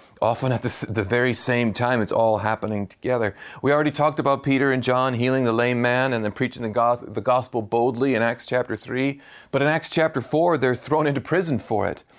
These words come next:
And then in Acts chapter five, it talks about how the church was meeting in public. Many came to faith, and there were miraculous healings, even people healed by Peter's shadow passing over them. But then again, there's tension, there's pushback,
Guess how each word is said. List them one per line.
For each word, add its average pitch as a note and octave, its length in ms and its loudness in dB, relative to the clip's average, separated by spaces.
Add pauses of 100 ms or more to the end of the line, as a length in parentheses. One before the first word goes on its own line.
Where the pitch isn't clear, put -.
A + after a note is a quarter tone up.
(180)
And C3 120 0
then D3 100 2
in D3+ 60 2
Acts D#3+ 200 -2
chapter D3+ 360 0
five, D3 440 4
it A#2 120 0
talks C#3 240 -2
about C3+ 100 -4
how B2+ 100 0
the B2+ 80 -2
church D3+ 380 -2
was A2+ 160 -2
meeting C#3 300 2
in A2+ 80 0
public. D#3+ 500 0 (380)
Many D3+ 360 2
came C#3 300 0
to A2 60 0
faith, D3 580 2 (220)
and B2 120 2
there C3 80 4
were C3+ 80 2
miraculous B2+ 680 0
healings, D#3 580 0
even C3+ 340 0
people C#3+ 300 -2
healed C3+ 380 0
by A#2 120 2
Peter's C3 420 -2
shadow D3 540 2
passing C#3 580 -2 (380)
over D#3 260 2
them. D#3+ 320 0 (880)
But A2+ 160 -4
then D3+ 160 4
again, C#3 320 2
there's A#2+ 140 -2
tension, D3 440 0
there's G#2+ 160 0
pushback, C3 720 0